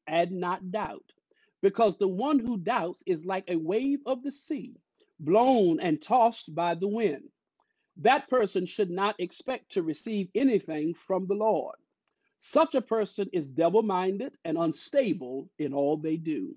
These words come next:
Believers in humble circumstances ought to take pride in their high positions, but the rich should take pride in their humi-, uh, humiliation, since they will pass away like a wild flower.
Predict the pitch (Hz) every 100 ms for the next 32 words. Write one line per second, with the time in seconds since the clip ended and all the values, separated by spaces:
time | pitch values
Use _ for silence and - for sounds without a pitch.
0 | _ _ _ _ _ _ _ - 262 269
1 | 320 311 180 139 - - - 196 185 226
2 | 247 277 - 247 - 180 - 147 143 -
3 | 151 - 185 196 180 143 202 170 - 254
4 | 254 147 143 - 170 165 165 180 185 185
5 | 214 247 - 101 _ - - _ _ _
6 | _ _ - 247 180 233 226 320 - -
7 | 208 - 202 - 202 202 185 170 196 190
8 | 190 180 214 208 220 - 180 165 175 220
9 | 214 220 233 254 240 - - _ _ _
10 | _ _ - - 247 - 214 214 180 -
11 | 254 277 285 - 254 247 240 135 139 165
12 | 143 143 156 160 143 151 156 180 160 123
13 | -